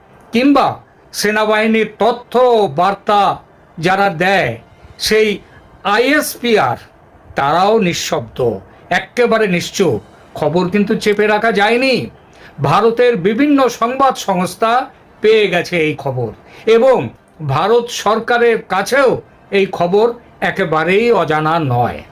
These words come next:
এতক্ষণ ধরে বলছি, কি খবর সেটা এবার বলি।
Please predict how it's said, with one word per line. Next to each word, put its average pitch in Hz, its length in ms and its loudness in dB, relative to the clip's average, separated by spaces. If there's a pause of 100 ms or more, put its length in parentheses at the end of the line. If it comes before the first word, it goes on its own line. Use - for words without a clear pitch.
(840)
এতক্ষণ 226 460 -2
ধরে 240 140 4
বলছি, 196 580 0 (520)
কি 247 180 -4
খবর 202 320 2
সেটা 175 340 -4
এবার 151 280 -2
বলি। 117 280 -4